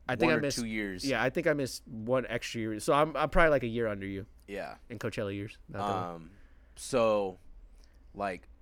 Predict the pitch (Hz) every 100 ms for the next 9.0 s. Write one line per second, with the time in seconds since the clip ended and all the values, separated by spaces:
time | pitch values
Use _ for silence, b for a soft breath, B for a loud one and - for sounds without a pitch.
0 | - - - 123 151 165 - - 127 147
1 | 151 147 143 b b b b 104 113 117
2 | 113 110 104 98 - 98 - 107 120 101
3 | 80 - 120 135 135 131 127 123 123 120
4 | 113 110 - - - - 120 123 107 87
5 | 80 98 107 107 101 98 95 - - -
6 | - 147 175 170 160 175 247 - 185 175
7 | 160 117 107 - - - - 240 - 185
8 | - - - - - 135 143 170 147